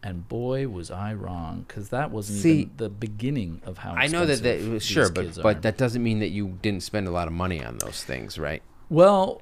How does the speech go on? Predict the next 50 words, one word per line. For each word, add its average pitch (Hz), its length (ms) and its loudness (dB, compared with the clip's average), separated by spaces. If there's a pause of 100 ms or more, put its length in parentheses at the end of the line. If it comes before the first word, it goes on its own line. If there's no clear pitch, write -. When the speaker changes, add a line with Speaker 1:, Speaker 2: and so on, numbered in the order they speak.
(120)
Speaker 1:
we, 190 460 0
you 185 180 2
know, 175 100 8
what's 156 200 6
interesting, 190 400 0
uh, 151 40 2
food - 180 4
Speaker 2:
Clothes 151 400 10
was 113 120 0
a 113 80 4
very 120 360 4
Speaker 1:
<laughs> - 20 2
So 135 100 4
Speaker 2:
popular 127 420 8
Speaker 1:
food - 100 6
Speaker 2:
answer. - 340 -4 (300)
Speaker 1:
So 147 240 6
Speaker 2:
Food, 170 200 6
Speaker 1:
food, 156 200 10
Speaker 2:
yeah. 107 40 -2
Speaker 1:
my, - 680 -2
my 135 140 8
kids 156 500 2
eat 131 260 0 (560)
like 113 540 2 (500)
birds. 92 680 -2
Speaker 2:
They 95 160 0
hardly 92 320 2
eat. 82 200 -2
Speaker 1:
You 143 320 4
Speaker 2:
Well, 117 180 6
we 123 80 6
Speaker 1:
should - 80 -2
Speaker 2:
can 127 80 -4
see 147 260 2
you. 113 240 4
You're 85 180 0
Speaker 1:
you 147 100 4
Speaker 2:
thin - 20 0 (180)
Speaker 1:
should - 20 6
Speaker 2:
as 101 100 2
a 95 100 2
Speaker 1:
see, 98 60 2
Speaker 2:
rail. 78 300 2
Speaker 1:
you 120 140 -2
Speaker 2:
It's 135 80 -4
Speaker 1:
should 98 80 0
Speaker 2:
gross. 90 180 0
Speaker 1:
see, 104 180 -4
well, 90 220 -4